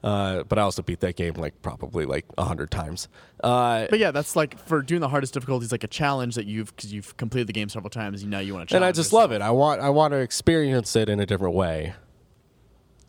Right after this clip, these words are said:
Speaker 1: Um,
Speaker 2: And I, I think the second part of the question here, um, game developers envision their games to be played at a certain difficulty setting. I believe they,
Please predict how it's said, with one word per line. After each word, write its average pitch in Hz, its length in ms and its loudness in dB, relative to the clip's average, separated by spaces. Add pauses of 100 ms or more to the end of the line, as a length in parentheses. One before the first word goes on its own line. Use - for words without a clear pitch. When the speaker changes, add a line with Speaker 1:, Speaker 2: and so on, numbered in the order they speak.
(120)
Speaker 1:
Um, 101 440 0 (680)
Speaker 2:
And 196 120 2
I, 247 160 -2
I 208 100 4
think 233 420 -2 (200)
the 143 320 2
second 131 300 0
part 135 120 2
of 120 40 0
the 120 60 -2
question 123 340 -4
here, 117 240 -2
um, 104 360 0 (800)
game 143 160 4
developers 135 440 0
envision 120 360 -2
their 113 120 -2
games 110 360 -2
to - 60 -8
be 117 80 -2
played 113 160 -4
at 107 60 -2
a 107 40 -2
certain 110 200 -6
difficulty 110 400 -6
setting. 123 260 -2 (300)
I 190 80 6
believe 196 520 -2
they, 143 400 0